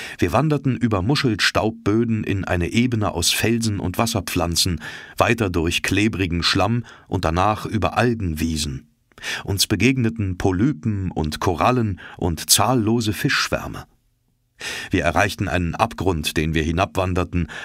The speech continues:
als wir plötzlich dunkle Schatten erkannten. Die Wälder der Insel Crespo. Baumartige Pflanzen, eine Mischung aus Schlingpflanzen und Meeresgräsern,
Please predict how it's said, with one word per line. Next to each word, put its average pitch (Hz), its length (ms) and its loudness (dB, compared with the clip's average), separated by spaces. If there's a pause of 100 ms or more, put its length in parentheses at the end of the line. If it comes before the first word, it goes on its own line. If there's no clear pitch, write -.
als - 220 -2
wir 92 100 2
plötzlich 110 480 -2
dunkle 117 340 2
Schatten - 460 0
erkannten. 76 720 -4 (720)
Die 82 160 2
Wälder 127 340 4
der 101 160 0
Insel 95 340 0
Crespo. - 720 -2 (1000)
Baumartige 104 800 2
Pflanzen, 113 840 -2
eine 82 200 0
Mischung 104 440 2
aus 80 240 0
Schlingpflanzen 107 960 0
und 82 200 -2
Meeresgräsern, 90 1040 2